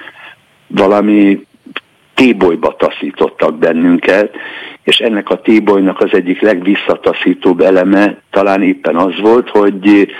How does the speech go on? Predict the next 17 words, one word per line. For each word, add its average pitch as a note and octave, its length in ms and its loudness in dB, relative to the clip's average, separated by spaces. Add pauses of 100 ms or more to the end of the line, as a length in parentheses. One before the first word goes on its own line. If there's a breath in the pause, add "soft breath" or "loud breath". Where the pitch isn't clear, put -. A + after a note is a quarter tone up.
(1080 loud breath)
hogy G#2 160 0
nem D3 160 2
tudtad, - 340 -4
hogy F#2 120 0
kinek G2 380 0
higgy. - 560 -2 (160)
Tehát G2+ 400 -2
a G2 320 0 (1200 loud breath)
tekintély, A#2 880 2
meg F#2+ 280 0
a E2 80 2
bizalom, G2 640 0
meg F#2+ 220 0
ezek F2+ 280 -2
a G2 60 0
fura A2+ 360 0
izék F2 720 0